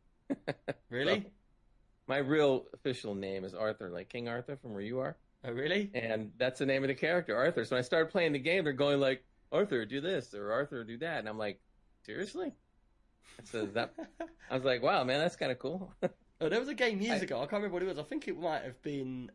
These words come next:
Speaker 2: uh, a car game. What's the name of that car game called? Uh, Grid. That was one of the
Speaker 1: Oh,
Speaker 2: first
Speaker 1: God.
Speaker 2: games. It asks you your name. You put in Nick.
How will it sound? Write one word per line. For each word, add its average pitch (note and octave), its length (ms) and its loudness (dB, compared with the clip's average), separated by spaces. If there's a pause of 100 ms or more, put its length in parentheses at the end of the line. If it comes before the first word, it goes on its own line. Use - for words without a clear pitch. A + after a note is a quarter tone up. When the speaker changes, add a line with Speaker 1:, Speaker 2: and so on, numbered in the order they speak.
Speaker 2:
uh, B2+ 340 -4
a A#2+ 60 -10
car E3 320 -2
game. B2 220 -6
What's F3 160 -4
the F#3 60 -8
name F3+ 180 0
of D#3+ 60 -2
that - 80 -14
car D3 320 -2
game B2 240 -6
called? A2 500 -8
Uh, A#2+ 1400 -4
Grid. E3 360 0 (1080)
That E3+ 120 0
was E3+ 100 -6
one F#3 120 2
of E3 40 0
the C3+ 100 6
Speaker 1:
Oh, A#2 40 2
Speaker 2:
first F3+ 240 4
Speaker 1:
God. - 60 0
Speaker 2:
games. F3 280 0
It - 40 0
asks E3+ 260 2
you E3+ 60 -2
your D3 120 0
name. D3 300 0
You A2+ 80 -6
put B2 160 -6
in C3 180 -4
Nick. C#3+ 320 -6